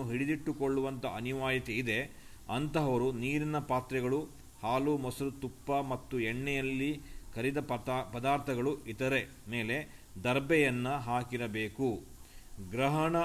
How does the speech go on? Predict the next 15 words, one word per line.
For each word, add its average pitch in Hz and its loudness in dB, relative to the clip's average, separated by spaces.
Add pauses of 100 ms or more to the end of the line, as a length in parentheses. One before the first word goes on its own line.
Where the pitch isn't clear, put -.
(120)
ಆರಂಭದಿಂದ 143 2 (200)
ಅಂತ್ಯದ 143 0
ಕಾಲದವರೆಗೆ 120 0 (540)
ದೇವರ 151 6
ಸ್ಮರಣೆ, 127 -2
ನಮಸ್ಕಾರ, 123 -2 (200)
ಜಪ, 120 -2 (240)
ಪಾರಾಯಣ 127 2 (520)
ಮಾಡಬೇಕು. 113 0 (400)
ಹೋಮ, 147 2 (200)
ಶ್ರಾದ್ದ, 127 -2 (220)
ಪಾರಾಯಣ, 131 0 (520)
ದಾನಗಳನ್ನ 123 0 (440)
ಮಾಡಬೇಕು. 113 0 (500)
ಸೂಚನೆ: 135 0